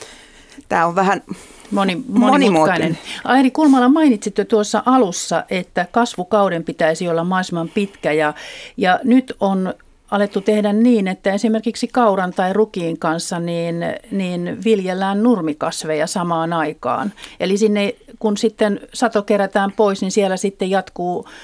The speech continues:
Speaker 2: jatkuu vielä nurmikausi. Eli, eli se voisi olla ihan hyvä tämän kannalta.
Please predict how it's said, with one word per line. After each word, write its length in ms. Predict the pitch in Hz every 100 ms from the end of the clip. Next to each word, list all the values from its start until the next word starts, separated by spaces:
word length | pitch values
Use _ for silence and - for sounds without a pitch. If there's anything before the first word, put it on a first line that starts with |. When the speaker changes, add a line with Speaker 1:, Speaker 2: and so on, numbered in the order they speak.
| - -
Speaker 2:
jatkuu 360 | 208 202 202 196
vielä 220 | 202 202
nurmikausi. 800 | 226 208 160 147 - 170 190 185
Eli, 180 | 185 -
eli 160 | 202
se 160 | 208 233
voisi 300 | 196 170 180
olla 140 | 170
ihan 200 | 175 175
hyvä 180 | 190 165
tämän 240 | - 151 147
kannalta. 420 | - - - -